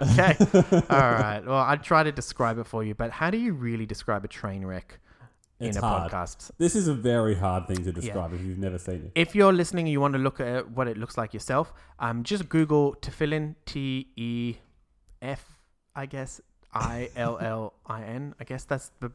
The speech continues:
Speaker 1: most
Speaker 2: Tef-
Speaker 1: common English spelling. Or you can type in phylacteries, and I don't know how to spell that.
Speaker 2: <laughs>
Speaker 1: There's a P and an H and a Y somewhere.
Speaker 2: Is a, uh, is there a factory for the,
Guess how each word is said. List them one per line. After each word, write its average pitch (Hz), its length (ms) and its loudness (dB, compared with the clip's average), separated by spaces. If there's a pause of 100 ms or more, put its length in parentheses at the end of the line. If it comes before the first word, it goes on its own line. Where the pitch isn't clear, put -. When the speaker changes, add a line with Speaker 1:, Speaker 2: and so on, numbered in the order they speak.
Speaker 1:
most 120 300 -4
Speaker 2:
Tef- - 20 -18
Speaker 1:
common 135 280 -2
English 127 320 -8
spelling. 143 360 -4 (360)
Or 151 140 6
you 147 140 2
can 135 200 -4
type 123 240 0
in 123 80 -4
phylacteries, 104 680 -8 (360)
and 113 160 -6
I 117 120 -4
don't 110 120 -4
know 101 220 -4
how 110 100 -6
to - 60 -10
spell - 240 0
that. 107 180 2
Speaker 2:
<laughs> - 100 -4
Speaker 1:
There's 131 200 2
a 135 80 4
P 135 260 -2
and 127 100 0
an 120 80 0
H 113 220 -2
and 117 80 -2
a 107 40 0
Y 104 260 -2
somewhere. 98 480 -8 (420)
Speaker 2:
Is 117 160 0
a, 110 300 2
uh, - 20 -2
is 107 220 -2
there 107 360 -2
a 90 40 -4
factory 117 560 -6
for 95 200 -8
the, 85 160 -8